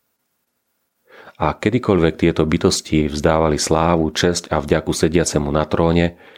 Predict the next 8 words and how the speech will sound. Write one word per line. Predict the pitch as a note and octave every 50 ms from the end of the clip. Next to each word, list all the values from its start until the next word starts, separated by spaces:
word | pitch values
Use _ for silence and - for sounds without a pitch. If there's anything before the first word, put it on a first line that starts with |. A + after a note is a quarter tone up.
| - _ _ _ _ _ _ - -
živému | F2+ F2+ D#2+ D#2+ D#2+ D#2 D#2 D2+
na | D2 D2+ D2+
veky | D2+ D2+ - - - C#2+ D#2 D2
vekov, | - - E2+ E2+ F2 F2 - _ _ _ _ _ _ _ _ _ _ _ _ _ _ -
padlo | - D#2+ D#2 E2+ E2+
tých | E2 - E2+ D#2+ D2+ D2
dvadsaťštyri | D#2 D#2+ E2 D#2+ - E2+ D2+ - - - E2+ D#2 D2+
starších | - - - D#2+ D#2+ D#2+ - - F2+ E2+ E2+ E2